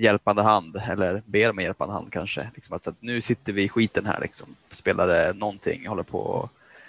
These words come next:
ro hem det här. Nu måste vi hjälpas åt här. Vi måste liksom trasha ner bolaget så att, eh, vi får köra våra tåg en gång till eller någonting. Och så gör man det här och liksom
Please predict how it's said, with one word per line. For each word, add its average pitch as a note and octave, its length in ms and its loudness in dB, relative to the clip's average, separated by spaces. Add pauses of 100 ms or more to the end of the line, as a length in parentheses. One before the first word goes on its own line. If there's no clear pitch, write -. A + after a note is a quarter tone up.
(260)
ro G#2 80 2
hem G#2+ 220 0
det - 80 -2
här. F#2 160 0
Nu G#2+ 140 -4
måste G#2 280 -8
vi F#2+ 80 -2
hjälpas F#2+ 380 2
åt G#2 280 -2
här. - 140 -2
Vi E2 60 -4
måste F#2+ 300 -8
liksom F2 280 -6
trasha G2+ 340 2
ner G#2+ 360 4
bolaget G2+ 640 0
så - 100 -4
att, - 300 -10
eh, D#2 220 2
vi G#2 200 0
får - 120 -12
köra E2+ 320 0
våra E2+ 180 -4
tåg - 260 -6
en F2 80 -2
gång F2+ 180 -14
till G2+ 320 2
eller D#2 120 0
någonting. - 360 -6 (100)
Och - 360 -18
så A2+ 80 -2
gör B2 200 8
man G#2 160 2
det G2+ 80 -2
här C#2+ 160 4
och C#2 60 -4
liksom C2+ 300 -8